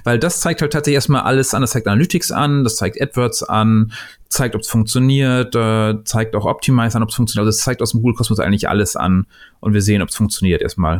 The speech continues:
rudimentär mit den Daten, die übertragen werden. Wir können auch nachgucken, ob An-, Anonymized I P gesetzt ist. Wir können wirklich tatsächlich schon mal reingehen, auch bei fremden Seiten. Wir können natürlich,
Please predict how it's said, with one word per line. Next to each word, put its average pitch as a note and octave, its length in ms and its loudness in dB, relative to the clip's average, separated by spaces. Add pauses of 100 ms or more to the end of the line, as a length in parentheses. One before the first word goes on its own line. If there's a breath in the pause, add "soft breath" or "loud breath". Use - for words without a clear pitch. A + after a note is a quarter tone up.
rudimentär F2+ 800 0
mit F#2+ 140 -2
den F2+ 100 2
Daten, F2 200 -2
die E2+ 60 -4
übertragen E2 520 -4
werden. D#2 180 -4
Wir G#2+ 80 2
können A#2+ 180 0
auch G#2 120 0
nachgucken, A2 420 -2
ob G#2+ 160 -2
An-, G#2+ 140 0
Anonymized G#2 840 0
I F#2 80 0
P - 380 -2
gesetzt B2 500 -2
ist. G#2+ 280 -2 (420 soft breath)
Wir A#2+ 80 -2
können A#2 140 2
wirklich A2+ 180 2
tatsächlich G#2+ 260 0
schon G#2+ 100 2
mal F#2+ 200 0 (180)
reingehen, G#2+ 420 2
auch - 160 -2
bei A2+ 100 0
fremden A2 320 0
Seiten. F2 360 -4 (320)
Wir A2 100 -2
können A#2+ 100 2
natürlich, A2 220 2